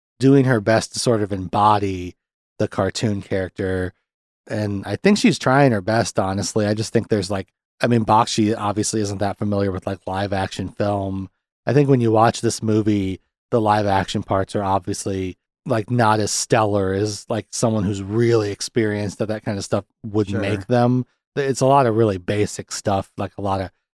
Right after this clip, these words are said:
Speaker 1: very basic mediums and sort of close-ups, but not really. Whereas, like,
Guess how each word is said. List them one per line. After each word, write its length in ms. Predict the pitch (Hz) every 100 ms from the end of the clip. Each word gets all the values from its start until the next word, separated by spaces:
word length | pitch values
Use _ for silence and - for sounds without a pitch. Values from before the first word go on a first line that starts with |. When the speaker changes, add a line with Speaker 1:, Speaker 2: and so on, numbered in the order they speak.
| _
Speaker 1:
very 200 | 110 101
basic 480 | 87 101 98 - -
mediums 580 | 101 98 95 95 98 92
and 260 | 92 90 90 _ _ _
sort 340 | - 110 95 92
of 100 | -
close-ups, 560 | 101 92 - 95 -
but 100 | 104
not 260 | 92 90 98
really. 500 | 98 95 95 92 87 _ _ _ _
Whereas, 340 | 98 95 95 104
like, 160 | 98